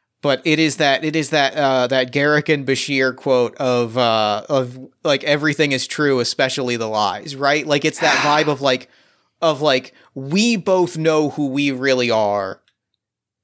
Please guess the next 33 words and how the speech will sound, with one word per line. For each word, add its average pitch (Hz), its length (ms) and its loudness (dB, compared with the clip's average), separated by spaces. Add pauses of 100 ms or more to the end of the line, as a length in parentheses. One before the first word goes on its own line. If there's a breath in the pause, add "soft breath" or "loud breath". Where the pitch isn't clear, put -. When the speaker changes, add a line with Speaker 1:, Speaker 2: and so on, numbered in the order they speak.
(140)
Speaker 1:
especially 160 960 0
when 131 300 -2
we 131 180 0
are, 120 340 2
when 143 300 -2
we 143 140 0
are 123 220 2
lying 120 600 0
and, 120 360 -6
and 123 220 -6
dropping 120 520 0
untruths. 113 920 -8 (540)
Speaker 2:
Yep. 131 240 -6 (460)
Yep, 139 300 2
absolutely. 131 640 -2
It's 120 140 -2
this 127 180 0
sense 131 420 -2
of, 127 120 -4
like, 127 260 0 (840)
"I 139 120 4
don't 202 180 2
know 190 140 -2
what 123 300 -4
you're 151 180 -6
doing, 190 480 -6 (800)
but 127 100 -4
I 131 80 0
have 135 340 -2
learned 147 220 -2
who 120 180 -6
you 113 240 -4
are. 110 360 -10